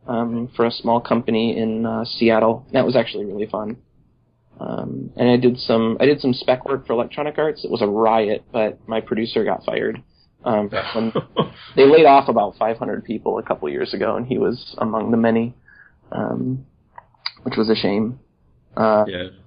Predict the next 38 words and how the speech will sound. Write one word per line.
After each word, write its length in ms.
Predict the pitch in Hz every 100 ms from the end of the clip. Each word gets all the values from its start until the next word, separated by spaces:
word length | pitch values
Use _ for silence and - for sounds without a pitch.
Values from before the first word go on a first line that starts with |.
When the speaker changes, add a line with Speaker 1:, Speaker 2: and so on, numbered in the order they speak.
| _ _ _ _ _ _ _ _ -
Speaker 1:
uh, 240 | 123 110
but 120 | 113 147
yeah, 400 | 180 113 123 -
a, 120 | 135
a 40 | 131
pretty 340 | - 208 196
broad 340 | 131 135 135 123
mix 260 | 131 -
of 120 | 143 -
things: 280 | 117 117
some 140 | - 117
Flash 340 | 131 117 120
programming, 500 | - 120 123 117 113
some 200 | 120 123
Silverlight, 680 | 120 113 110 117 120 117 -
some, 520 | - - 107 107 107 - _ _ _ -
uh, 360 | 104 104 110 104
pixel 340 | 131 131 135 123
art, 240 | 127 113
some, 440 | - 117 107 107 107
I, 180 | 113
uh, 500 | - 113 107 107 85 -
art 160 | 123 120
directed 460 | 127 123 127 127 120
and 260 | 113 113
did 160 | 127 113
all 220 | 104 110
of 80 | 113
the 80 | 110
art 220 | 113 -
production 540 | 123 110 - - 113 120
for 120 | 101
a 60 |
whole 240 | 107 104 104
casual 440 | - 110 107 117
game 300 | 117 117 117
one 200 | 113 117
month. 260 | 117 117